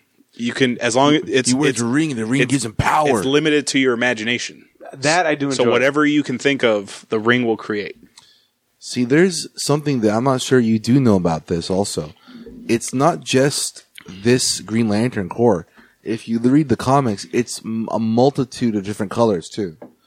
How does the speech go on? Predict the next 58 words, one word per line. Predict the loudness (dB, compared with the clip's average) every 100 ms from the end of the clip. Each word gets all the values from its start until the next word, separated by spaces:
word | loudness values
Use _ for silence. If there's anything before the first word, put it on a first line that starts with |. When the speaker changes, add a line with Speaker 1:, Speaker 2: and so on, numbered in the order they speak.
| _ _ _
Speaker 2:
Not | -2 -2
just | -2 -4 -6 -8
two | -2 0 0
like | 0 0
they | 0 0
have | 2 0
in |
the | 0
movie. | 0 2 0 -6 _ _ _ _ -4
There's, | -2 0
like, | 0 -2 _ _
nine | -6 0 2 2 -2
of | -4
them. | -8 -14 _ _ _ _ _ -8
Speaker 3:
Right, | 0 0 0
and | -2
eventually, | 0 0 2 0 0
uh, | -2 -4 0 0 0
one | 0 0
guy | 2 2
tries | 2 0 -2
to | 0
capture | -2 0
them | -2
all | -2
inside | -2 -2 -4
of |
a | -4
gauntlet, | -6 -6 -8 -16 _
right? | -12 -12 -12 _
Speaker 2:
No, | -2 0
no, | 2
no, | -2
Speaker 3:
That's | -2
Speaker 2:
no. | 0
Speaker 3:
how | 0
it | -4 -4
Speaker 2:
No, | -2
no. | -2
This | 0 0
Speaker 3:
No? |
Speaker 2:
is | 0 -6
different | -4 -2 0
Speaker 3:
What? | 0
Speaker 2:
co-, |
different | -2 -4 0
world. | 0 0
Speaker 3:
What | -4
do |
you | -6
mean? | -6 -10 -20 -20 _ _
Speaker 2:
D | -4 -2
C | 0 0
and | 0
Marvel. | 0 0 -4 -4
Wow. | -2 0 0 -4 -12 -14
Okay. | -4 -2 0
Speaker 3:
<laughs> | -2